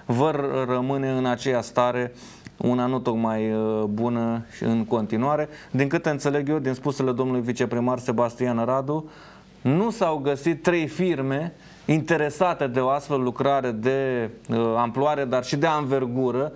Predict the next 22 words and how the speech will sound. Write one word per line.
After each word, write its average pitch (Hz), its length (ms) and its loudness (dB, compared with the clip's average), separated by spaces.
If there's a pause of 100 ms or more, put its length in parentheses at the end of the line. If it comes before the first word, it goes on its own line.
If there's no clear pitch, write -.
(240)
întinsă, 139 500 0
din 131 140 0
câte 123 220 0
înțeleg 131 460 0
eu, 135 80 2
pe 127 100 -2
o 127 80 2
durată 131 380 0
de 117 140 0
zece 135 400 0
ani. 131 300 0 (240)
Nu 170 160 2
s-au 165 200 0
găsit 135 340 -2
trei 139 160 2
astfel 139 300 0
de 123 100 0
firme 135 280 0
interesate, 143 640 0 (220)
deși 156 320 2
există 202 440 0
finanțare 156 760 -2